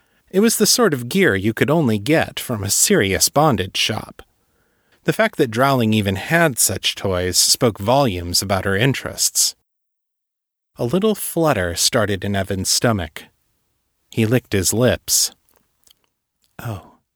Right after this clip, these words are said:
It came out as a very quiet little sound. Drowling grinned wickedly. "I promise you can stay on your back." Evan closed his eyes,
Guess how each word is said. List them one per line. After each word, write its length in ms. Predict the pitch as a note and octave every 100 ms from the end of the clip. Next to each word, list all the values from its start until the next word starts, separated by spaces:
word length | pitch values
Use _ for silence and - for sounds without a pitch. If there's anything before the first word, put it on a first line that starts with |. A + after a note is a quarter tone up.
| _ _ _ _ _ _ _ _ _ _ _
It 120 | C3
came 220 | - F#3+
out 220 | F#3 D#3+ -
as 220 | C#3 -
a 60 |
very 340 | C3 A#2+ B2+ B2+ -
quiet 520 | - A2+ F2 F2 -
little 280 | G#2+ F#2 F#2
sound. 600 | - G2 F2 F2+ E2+ - _ _ _ _ _ _ _ _ _ _ _ _ _ _ A#2+
Drowling 640 | B2 C3 A2 G2 F#2+ G2+
grinned 560 | A2+ C3 G#2 F2+ F2+
wickedly. 720 | F#2+ A#2 - G2 E2+ F2 E2+ - _ _ _ _ _
"I 100 | A#2
promise 500 | A2 D#3 D#3+ A#2+ -
you 60 | G2+
can 160 | G#2
stay 300 | G2 - A2+
on 180 | F#2+ F#2+
your 120 | F2+
back." 520 | E2 F#2 A2 G2+ - - _ _ _ _ _ _ _ _ _ _ _ _
Evan 340 | B2 G#2 G2 F#2
closed 440 | - A2+ G2 -
his 160 | F#2+ A2
eyes, 640 | A2 G#2 F2+ F#2 - -